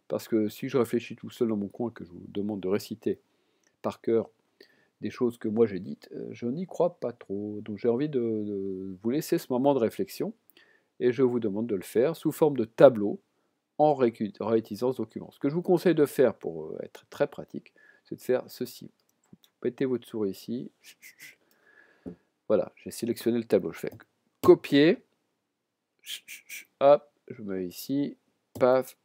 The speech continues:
coller. Et là, je, au lieu de mettre obéissance, ben, je vais mettre harmonie. Donc, je copie harmonie. Et je mets à place obéissance. Bon, si c'est pas, euh, mis en forme,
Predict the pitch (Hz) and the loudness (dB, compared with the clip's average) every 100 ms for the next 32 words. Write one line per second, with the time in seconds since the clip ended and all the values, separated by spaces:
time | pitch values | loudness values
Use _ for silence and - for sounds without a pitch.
0 | _ - 160 147 110 85 - _ - _ | _ -2 4 6 6 2 -10 _ -20 _
1 | - 123 131 117 - 113 113 127 120 113 | -2 6 8 8 4 -6 0 4 6 4
2 | 110 - 120 123 113 - 117 107 95 95 | 0 2 2 2 2 0 -2 -4 -8 -8
3 | 90 - 110 117 117 123 160 196 190 _ | -6 0 0 2 -2 -2 -2 -4 -6 _
4 | _ _ _ _ - 95 98 92 101 - | _ _ _ _ -16 -14 -12 -10 -10 -8
5 | 113 98 87 104 98 95 - - _ _ | -6 -6 -6 -10 -10 -12 -16 -20 _ _
6 | _ _ _ _ _ _ _ _ _ _ | _ _ _ _ _ _ _ _ _ _
7 | _ _ _ _ _ 92 95 - - 90 | _ _ _ _ _ -10 -10 -12 -18 -14
8 | 85 - 85 85 76 69 - 139 170 160 | -12 -10 -8 -10 -12 -16 -4 -2 -2 -4
9 | - _ - - - - 117 120 - 110 | -12 _ -20 -18 -16 -12 -6 -4 2 2
10 | 101 101 104 98 107 - 107 | 2 -2 -4 -4 -6 -2 -2